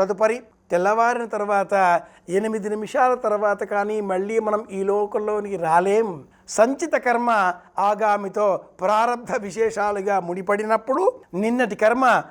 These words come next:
రేపటికి ఫలితంగా మిగిలిపోయే సందర్భంలో నేటికి సంబంధించి ఎనిమిది నిమిషాల అవసరం ఉంటుంది.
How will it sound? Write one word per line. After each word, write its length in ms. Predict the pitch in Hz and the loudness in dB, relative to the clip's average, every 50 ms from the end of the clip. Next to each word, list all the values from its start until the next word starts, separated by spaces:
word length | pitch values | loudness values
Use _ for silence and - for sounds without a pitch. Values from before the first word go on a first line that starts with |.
| - _ _ _ _ - 139 | -14 _ _ _ _ -4 0
రేపటికి 560 | 170 208 220 196 226 208 208 185 - 240 208 185 175 - - - _ _ | 2 2 4 4 2 0 0 -4 -4 -4 -2 -2 -4 -4 -8 -16 _ _
ఫలితంగా 480 | 214 233 247 247 254 247 240 233 220 214 208 196 | 0 0 2 0 -2 -2 0 2 2 2 2 0
మిగిలిపోయే 500 | 208 208 233 240 220 226 220 214 208 208 - - | 2 2 2 2 2 2 2 2 2 0 0 -2
సందర్భంలో 560 | 180 196 208 220 202 175 214 233 254 277 302 311 320 320 - - - - 175 185 202 233 | -4 -4 -4 -4 -2 -2 -2 0 2 2 2 2 2 0 -6 -16 -10 -6 -4 -2 2 2
నేటికి 380 | 294 339 359 349 370 339 311 - | 4 2 2 0 -2 -2 -2 -2
సంబంధించి 640 | - 262 247 247 247 240 233 208 247 233 240 262 220 196 175 - - - - 180 | 0 -2 0 0 -2 -2 -2 -4 -6 -6 -6 -4 -4 -4 -6 -6 -10 -12 -6 -6
ఎనిమిది 300 | 196 208 220 208 202 185 196 | -4 -4 -4 -4 -4 -4 -4
నిమిషాల 420 | 202 208 196 - - 247 240 247 254 254 214 | -4 -4 -6 -2 2 4 4 4 4 2 0
అవసరం 320 | 196 196 - 190 202 220 233 214 | -2 0 0 0 0 0 -2 -4
ఉంటుంది. 380 | 190 175 165 185 180 - 170 170 | -8 -8 -8 -10 -10 -6 -4 -4